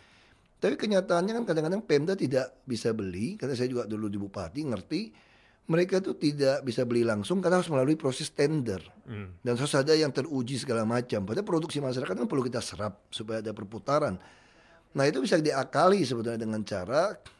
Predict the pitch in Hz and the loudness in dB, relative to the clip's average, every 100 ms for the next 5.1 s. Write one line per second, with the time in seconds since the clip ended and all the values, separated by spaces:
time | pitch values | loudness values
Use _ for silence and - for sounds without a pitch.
0 | _ _ _ 120 104 151 165 156 127 113 | _ _ _ -8 -4 -2 0 -2 -2 -4
1 | 107 165 180 165 127 156 151 113 120 113 | -2 -2 -2 -4 -6 -6 -6 -6 -6 -4
2 | 151 151 139 123 127 - - 139 180 - | -4 -4 -4 -4 -4 -6 -2 2 2 0
3 | - 104 90 _ 107 127 120 120 147 127 | -6 -8 -8 _ -6 -2 2 0 0 -4
4 | 123 117 110 110 113 110 143 139 131 95 | -4 -4 -4 -4 -4 -4 -4 -6 -4 -8